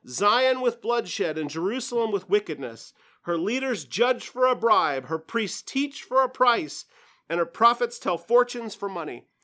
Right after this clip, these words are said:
That people only do the things of God for those who pay them. Basically, the whole call of Micah is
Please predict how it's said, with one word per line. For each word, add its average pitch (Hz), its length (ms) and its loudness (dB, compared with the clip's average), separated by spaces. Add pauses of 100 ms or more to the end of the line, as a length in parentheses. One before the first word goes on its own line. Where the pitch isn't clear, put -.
(260)
That 190 220 2
people 240 460 0
only 302 460 6
do 262 400 4
the 233 180 2
things 247 600 -4 (220)
of 180 220 2
God 214 440 4 (320)
for 202 160 4
those 233 320 4
who 214 140 -4 (480)
pay 240 220 -2
them. 98 380 -18 (2000)
Basically, 277 500 0
the 226 200 4
whole 277 180 4
call 277 500 2
of 202 160 -2
Micah 208 680 -2 (340)
is 220 400 -4